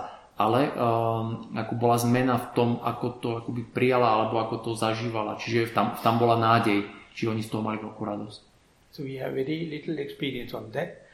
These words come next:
Speaker 2: And the drug addicted people, and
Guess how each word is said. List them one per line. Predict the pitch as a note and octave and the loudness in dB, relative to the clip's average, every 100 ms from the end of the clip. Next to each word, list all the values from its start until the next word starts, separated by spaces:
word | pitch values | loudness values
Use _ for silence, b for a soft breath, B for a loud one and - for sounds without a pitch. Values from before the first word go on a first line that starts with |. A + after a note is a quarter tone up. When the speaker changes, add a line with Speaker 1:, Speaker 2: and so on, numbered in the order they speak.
| B B | B B
Speaker 2:
And | C3 A#2 | -12 -10
the | A2 | -10
drug | B2+ A#2+ B2+ | -6 -6 -6
addicted | B2+ C3+ - D3 - | -8 -8 -8 -8 -8
people, | E3 F3+ G#3+ - _ _ _ _ _ | -8 -8 -12 -14 _ _ _ _ _
and | - A#2 | -14 -14